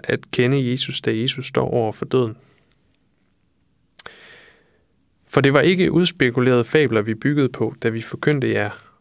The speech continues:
vor Herre Jesu Kristi magt og hans komme, men vi havde med egne øjne set Jesu majestæt. Det skriver Peter i sit andet brev, som vi har i Det Nye Testamente.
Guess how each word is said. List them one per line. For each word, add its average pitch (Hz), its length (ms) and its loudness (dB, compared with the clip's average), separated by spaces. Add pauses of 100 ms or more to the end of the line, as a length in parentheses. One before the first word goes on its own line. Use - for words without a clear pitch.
(140)
vor 120 240 0
Herre 120 280 0
Jesu 117 260 -4
Kristi - 360 -4
magt 120 380 -6
og - 180 -2
hans 117 200 0
komme, 127 360 0 (800)
men 123 200 2
vi 127 80 4
havde 127 260 4
med 123 120 2
egne 143 340 2
øjne 127 400 0
set 127 400 0
Jesu 123 320 -4
majestæt. - 640 -6 (1120)
Det 170 120 2
skriver 170 260 4
Peter 123 300 2 (140)
i 123 60 0
sit 123 200 -2
andet 135 300 2
brev, 123 260 2 (100)
som 120 180 -4
vi 123 40 -4
har 117 160 2
i - 20 2
Det 110 100 -2
Nye 120 100 0
Testamente. - 560 -8